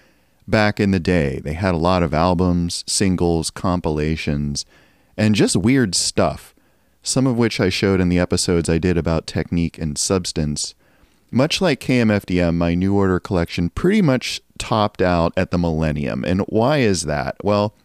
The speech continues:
for one, my listening habits changed.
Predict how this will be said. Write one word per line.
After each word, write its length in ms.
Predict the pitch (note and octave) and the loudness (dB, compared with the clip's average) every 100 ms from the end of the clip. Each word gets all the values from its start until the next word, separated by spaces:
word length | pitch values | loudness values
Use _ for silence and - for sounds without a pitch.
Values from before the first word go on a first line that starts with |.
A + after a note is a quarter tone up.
| - _ _ _ _ _ | -20 _ _ _ _ _
for 180 | D3+ | 0
one, 300 | C3 D#3+ G3 | 2 2 4
my 180 | C3 B2 | 4 4
listening 480 | A2 G#2+ - F2 D2 | 4 2 2 0 0
habits 480 | D#2 D2 D2 - - | 0 0 0 -4 -6
changed. 680 | - - C#2+ C2+ A1 - | -4 -2 -2 -4 -8 -12